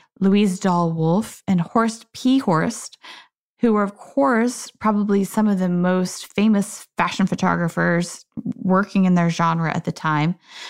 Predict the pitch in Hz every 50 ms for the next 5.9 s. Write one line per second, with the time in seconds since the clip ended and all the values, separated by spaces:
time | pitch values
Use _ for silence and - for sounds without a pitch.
0 | - - - 190 196 190 185 185 196 - 214 220 214 214 - - 226 233 220 247
1 | 277 302 339 349 320 311 339 403 403 - - 247 233 233 202 196 190 185 - -
2 | 208 214 208 208 208 - 214 226 214 220 214 208 196 185 - - - - - -
3 | - 202 208 202 214 202 208 208 208 214 220 208 - - 196 180 170 170 165 -
4 | - 185 185 - - 202 202 196 190 190 - - - - - 190 185 - - -
5 | 214 214 214 - - - 185 175 170 170 160 160 170 156 151 156 -